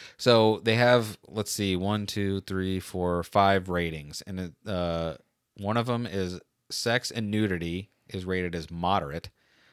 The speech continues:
violence and gore, mild, profanity, moderate, alcohol, drugs, and smoking, none,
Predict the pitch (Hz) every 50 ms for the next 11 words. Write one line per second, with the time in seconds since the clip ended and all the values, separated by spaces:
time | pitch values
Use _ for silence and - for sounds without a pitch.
0 | _ - - 92 95 98 101 107 110 113 110 107 - 120 110 107 107 104 95 92
1 | 92 92 92 98 104 - _ _ 98 92 92 92 92 90 80 71 73 78 - -
2 | _ _ _ _ _ - - 98 92 - 107 104 104 104 104 101 107 107 107 107
3 | - _ - 98 95 95 95 92 87 85 87 87 - _ _ _ _ _ _ -
4 | 92 95 104 - - 110 101 92 107 101 98 98 98 101 - 101 101 98 95 92
5 | 92 92 92 87 87 87 92 - - - 98 95 92 - - 92 95 95 92 -
6 | 87 92 90 87 82 82 80 82